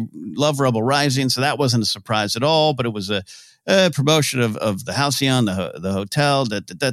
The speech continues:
da, da. And this book comes along and just, I've never been hooked faster after one page where I was like, "This is some great Star Wars writing." So I wanna express some thankfulness for that story.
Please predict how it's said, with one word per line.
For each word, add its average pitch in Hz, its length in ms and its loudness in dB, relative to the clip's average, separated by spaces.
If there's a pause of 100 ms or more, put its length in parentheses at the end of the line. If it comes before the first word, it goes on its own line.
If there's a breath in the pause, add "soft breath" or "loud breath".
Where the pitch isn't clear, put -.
da, 104 80 -14
da. 139 280 0
And 117 80 -12
this 127 160 0
book 123 240 -6
comes 110 260 -4
along 107 300 0
and 95 80 -4
just, - 200 -8 (240 soft breath)
I've 120 140 0
never 131 280 4
been 104 140 -2
hooked 101 280 -4
faster 98 600 -2
after 92 260 -8
one 107 460 -2
page 98 520 -6
where - 80 -14
I - 20 -14
was - 100 -16
like, 85 100 -12
"This 95 180 -8
is - 80 -8
some - 120 -12
great 80 240 -10
Star 80 200 -10
Wars 76 200 -14
writing." 73 240 -12
So - 140 -8
I - 20 -4
wanna 92 180 -4 (300 soft breath)
express - 280 -4
some 101 100 -2
thankfulness 92 440 -2
for - 100 -8
that 117 180 0
story. 131 360 2